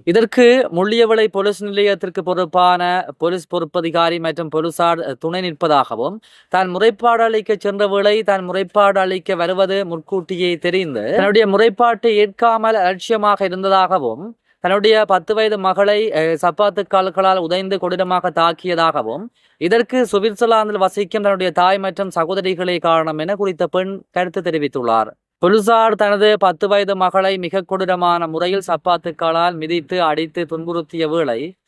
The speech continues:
தான் உடனடியாக அவ்விடத்தில் இருந்து சிறுவர் உரிமைகள் ஆணைக்குழுவிற்கு தொலைபேசி மூலம் தெரியப்படுத்திய வேளை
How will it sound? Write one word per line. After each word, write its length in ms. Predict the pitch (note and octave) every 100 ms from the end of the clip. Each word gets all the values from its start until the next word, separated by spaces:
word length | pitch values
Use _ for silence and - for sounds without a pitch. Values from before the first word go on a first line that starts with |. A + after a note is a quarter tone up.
| _ -
தான் 160 | G3 G#3
உடனடியாக 640 | G3 A3+ A#3+ A#3+ A#3 A3 G#3
அவ்விடத்தில் 460 | G3 G#3 G#3+ G#3+ G#3
இருந்து 340 | F#3+ G3 G#3
சிறுவர் 460 | A3 G#3+ A3+ A#3+ A3+ - E3+
உரிமைகள் 480 | F#3+ A3 G#3 G#3+
ஆணைக்குழுவிற்கு 720 | G3 G3 G3 G3 F#3+ F#3 F3+ G#3
தொலைபேசி 480 | G3 G3 G3 F#3
மூலம் 320 | F#3 F#3 F3+ E3+
தெரியப்படுத்திய 680 | F#3 G3+ G3 G3 F3+ F#3+ F3
வேளை 320 | F#3 C#3